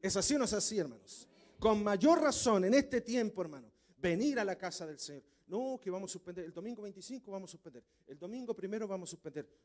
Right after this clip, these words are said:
No, pues, hermano, si suspendimos casi un año y medio por la pandemia, hermano. ¿Y vamos a estar suspendiendo cultos? Por supuesto que no.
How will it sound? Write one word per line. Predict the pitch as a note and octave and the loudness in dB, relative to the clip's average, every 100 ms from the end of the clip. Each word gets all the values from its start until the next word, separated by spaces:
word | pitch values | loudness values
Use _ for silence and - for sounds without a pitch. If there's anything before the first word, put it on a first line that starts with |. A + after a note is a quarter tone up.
| _ | _
No, | F#2 G#2+ G3 D4 | -16 -10 -10 -10
pues, | - | -14
hermano, | E3 C#3+ | -14 -16
si | - A#2+ | -16 -14
suspendimos | - - B2 C3 B2+ | -16 -14 -12 -10 -12
casi | - B2 B2 | -12 -12 -10
un | |
año | A2+ G#2 | -10 -10
y | |
medio | G#2 F3+ G#3+ | -6 -4 -4
por | F#3+ | -6
la | F3+ | -8
pandemia, | E3 D#3+ C#4 E4 | -8 -12 -14 -16
hermano. | F3+ B2 - _ _ _ _ _ _ _ _ _ _ _ _ _ G2 | -20 -20 -20 _ _ _ _ _ _ _ _ _ _ _ _ _ -12
¿Y | |
vamos | A#2 A#2+ | -10 -10
a | |
estar | - | -10
suspendiendo | A2 A2 - G#2 B2 A#2 | -12 -12 -14 -14 -12 -10
cultos? | G#2+ G3+ - | -8 -10 -10
Por | - - | -20 -18
supuesto | - G2+ - F#2 | -18 -18 -20 -16
que | A#2 | -8
no. | B3+ | -8